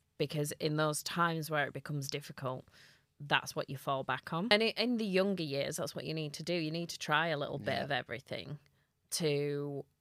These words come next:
Speaker 1: see what you are good at, what your talents
Speaker 2: Oh,
Speaker 1: are,
Speaker 2: yeah.
Speaker 1: and realise what you're not, <laughs> and maybe
Speaker 2: Yeah.
Speaker 1: move on.
Speaker 2: Throwing shit at the wall and seeing what sticks.
Speaker 1: Yeah.
Speaker 2: <laughs>
Speaker 1: You could put it like that. Whether it's God,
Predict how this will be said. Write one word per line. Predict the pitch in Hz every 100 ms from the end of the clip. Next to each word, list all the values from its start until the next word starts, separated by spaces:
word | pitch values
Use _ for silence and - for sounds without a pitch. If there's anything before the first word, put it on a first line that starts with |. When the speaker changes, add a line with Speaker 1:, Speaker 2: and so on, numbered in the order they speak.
| _ _
Speaker 1:
see | - - - 160 151
what | 147 147
you | 143
are | 135 139
good | 139 139
at, | 135 -
what | 139 -
your | 156
talents | - 147 143 143 139 127
Speaker 2:
Oh, | 135
Speaker 1:
are, | 135 131
Speaker 2:
yeah. | 135 139 101 - _ -
Speaker 1:
and | 160 151 151
realise | 156 151 156 160
what | 160
you're | 156
not, | 247 - _
<laughs> | - -
and | 294 -
maybe | 196 226 -
Speaker 2:
Yeah. | 117 110 104 -
Speaker 1:
move | 180 165
on. | 175 311
Speaker 2:
Throwing | - - 139 139 127
shit | - 131
at | 98 131
the |
wall | 123 123 120
and | 123
seeing | 123 120
what | 120 -
sticks. | - 110 -
Speaker 1:
Yeah. | 330 539 622 - 277 960
Speaker 2:
<laughs> | - 554 - - 1077 - - - - - - - - - - 196
Speaker 1:
You | 208 190
could | 349 240
put | 262 -
it | 247 202
like | 226 -
that. | 220 226 - - - - -
Whether | 226 247 262
it's | 262 - - - 208
God, | 214 202 233 240